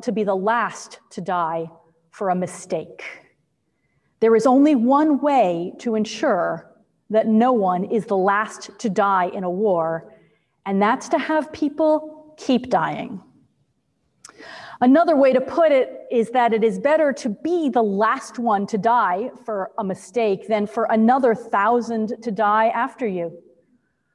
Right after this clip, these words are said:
or even another hundred, or even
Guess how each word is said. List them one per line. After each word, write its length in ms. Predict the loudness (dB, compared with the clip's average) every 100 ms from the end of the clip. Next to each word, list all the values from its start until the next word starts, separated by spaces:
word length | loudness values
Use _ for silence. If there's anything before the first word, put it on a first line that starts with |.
| _ _
or 100 | 0
even 220 | 2 4
another 320 | 4 2 2 -2
hundred, 500 | 0 0 0 -4 -12 -20 -20 _ _ _ _ _
or 140 | -4 0
even 640 | 2 2 2 2 -2 -16